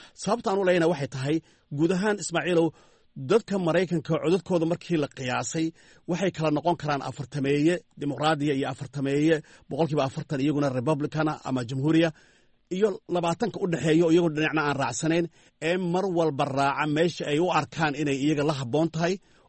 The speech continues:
oo isbabedela. Marka, waxaa la leeyahay saameynta dadka qaarkood ay ku doodayaan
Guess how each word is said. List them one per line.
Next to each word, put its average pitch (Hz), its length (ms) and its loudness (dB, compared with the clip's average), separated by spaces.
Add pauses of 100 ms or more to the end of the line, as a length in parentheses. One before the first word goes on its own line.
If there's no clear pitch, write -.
oo 143 120 2
isbabedela. 120 560 -2 (480)
Marka, - 220 0 (480)
waxaa 196 260 -2
la 190 80 2
leeyahay 185 320 4
saameynta 165 420 0
dadka 165 220 -6
qaarkood 165 400 0
ay 160 80 2
ku 190 140 -4
doodayaan 156 540 4